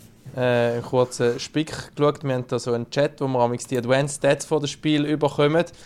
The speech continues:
Und bin erst bei Freiburg schauen, vor dem Davos, vor dem letzten Spiel in Davos. Äh, jetzt, äh, ähm, ihr seid vor allem off the forecheck. Also wenn ihr geht,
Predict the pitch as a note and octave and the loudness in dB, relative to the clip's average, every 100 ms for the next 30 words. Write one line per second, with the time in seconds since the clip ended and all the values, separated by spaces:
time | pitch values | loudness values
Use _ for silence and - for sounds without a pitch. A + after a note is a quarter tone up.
0 | - - - - D3 C3+ - C3+ C3 - | -20 -20 -14 -4 -2 0 0 2 2 0
1 | C3+ D#3 E3 D#3+ D#3+ D#3 D3 D3 C3+ B2+ | 0 4 4 4 4 4 2 0 0 2
2 | B2 B2 C3 D#3 D#3 - - C#3+ D3 C3+ | 2 2 2 2 -2 -8 -8 -4 -2 0
3 | C#3 C#3 D3+ - C#3+ C3+ C3+ B2+ B2 D#3 | 0 -2 -8 -4 -2 0 2 2 4 4
4 | E3+ - - - - - - - E3 D#3 | 2 -2 -12 -14 -16 -20 -20 -6 -6 2
5 | D3+ C#3 C3+ C#3+ C#3+ D3 E3+ D#3 D#3+ D#3+ | 4 4 4 4 2 0 0 2 4 4
6 | D#3+ - F#3 - D3 E3+ F#3 F#3 D3+ D3 | 4 2 2 0 2 4 4 4 2 2
7 | C#3+ D3+ D3 D3 | 4 4 4 2